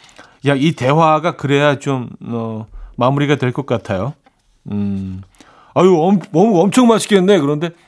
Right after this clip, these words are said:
"네." 뭐, 이렇게, 이렇게 <laughs> 정리가 되면 <laughs> 좀 이상할 것 같긴 해요. 네. 야, 신입,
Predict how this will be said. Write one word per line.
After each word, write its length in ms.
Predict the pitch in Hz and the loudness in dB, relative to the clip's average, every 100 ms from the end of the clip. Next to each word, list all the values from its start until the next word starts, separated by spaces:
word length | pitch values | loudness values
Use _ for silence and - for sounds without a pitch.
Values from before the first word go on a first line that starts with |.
| _ | _
"네." 420 | 131 143 151 156 156 | -2 0 2 0 0
뭐, 160 | 160 | 2
이렇게, 260 | 156 175 156 | 2 4 2
이렇게 300 | 165 - 196 | 2 2 -2
<laughs> 0 | |
정리가 600 | - - 170 170 160 160 | -2 -2 0 2 4 4
되면 580 | 131 135 135 180 113 107 - - - 113 | 2 0 0 0 0 -4 -12 -14 -12 -12
<laughs> 460 | - - - - _ | -14 -20 -20 -20 _
좀 420 | - 143 127 117 - | -6 -4 -4 -8 -8
이상할 440 | 127 127 143 135 | -2 0 0 0
것 100 | 135 | -2
같긴 260 | 120 - 117 | -2 -2 -4
해요. 280 | 101 85 - _ _ _ _ _ _ - | -4 -6 -12 _ _ _ _ _ _ -8
네. 420 | 101 98 92 90 87 _ - - - - - - - _ _ _ _ - | -6 -4 -6 -8 -12 _ -20 -20 -20 -20 -20 -20 -20 _ _ _ _ -10
야, 140 | 95 95 | -6 -4
신입, 400 | - 147 135 | 0 0 -2